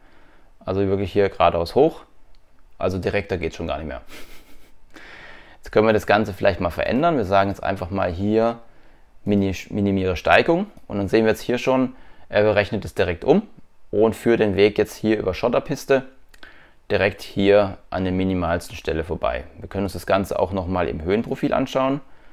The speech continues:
Also jetzt sehen wir hier ein leicht steigendes Höhenprofil. Und wenn ich jetzt hier sage, Steigung maximieren,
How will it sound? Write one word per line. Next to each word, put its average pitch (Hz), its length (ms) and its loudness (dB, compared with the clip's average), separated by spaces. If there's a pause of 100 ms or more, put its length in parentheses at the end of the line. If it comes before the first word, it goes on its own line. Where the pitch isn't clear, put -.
(280)
Also 95 200 -2
jetzt 90 100 -2
sehen 101 120 -2
wir 98 60 0
hier 107 340 2
ein 92 180 0
leicht 92 260 0
steigendes 90 440 -2
Höhenprofil. 175 600 0 (1400)
Und 101 180 -2
wenn 101 140 0
ich 98 120 -6
jetzt - 220 -4
hier 98 280 0
sage, 95 420 0
Steigung 92 800 -2 (320)
maximieren, 131 680 0